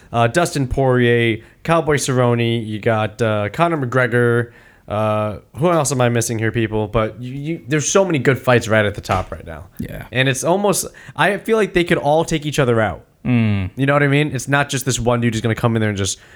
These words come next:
Speaker 1: wipe the fucking floor with people.
Speaker 2: Yeah.
Speaker 1: It's just, yeah. But did you enjoy, uh, did you watch the whole fight card or just that?
Speaker 2: Uh, just that fight.
Speaker 1: Just that fight?
Speaker 2: Yeah.
Speaker 1: I watched the majority of it on and off, and let me tell you something,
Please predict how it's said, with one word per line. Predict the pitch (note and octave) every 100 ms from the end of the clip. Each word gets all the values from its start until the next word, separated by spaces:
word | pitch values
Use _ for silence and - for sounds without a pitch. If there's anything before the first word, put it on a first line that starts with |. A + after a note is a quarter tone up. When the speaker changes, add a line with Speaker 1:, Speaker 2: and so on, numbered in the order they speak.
| - -
Speaker 1:
wipe | A2+ A2+ A2+ A2+ -
the | A2
fucking | A2+ G#2+ F#2+
floor | G2+ G2+
with | G2 F#2
people. | F2+ D#2+ F#2+ F#2+ -
Speaker 2:
Yeah. | G#2 F#2 - -
Speaker 1:
It's | G#2+ G#2
just, | G2 - - _ _ - _ _ _ _ -
yeah. | A#2+ F#2 -
But | D3+
did | D#3
you | D#3+ F3
enjoy, | F3 F3 F3
uh, | E3+ E3
did | D3+ D3+
you | D#3+
watch | D#3
the | B2
whole | D3
fight | E3+ E3+
card | F#3 E3+
or | A2+
just | G#2+
that? | G#2 F#2 - - - - -
Speaker 2:
Uh, | B2+
just | B2 B2 -
that | G2
fight. | - F2+ - -
Speaker 1:
Just | A#2
that | A2+ A2
fight? | C#3 C#3
Speaker 2:
Yeah. | F2+ - - -
Speaker 1:
I | D3
watched | E3+ F#3 F3+ -
the | D3+
majority | C#3 A2+ B2 C3+ C#3
of | C3
it | C#3
on | A#2+ A#2+
and | A2
off, | A2 C3+ C3+
and | A2+
let | B2
me | C3
tell | B2+ B2
you | C3
something, | D3+ C#3 D3+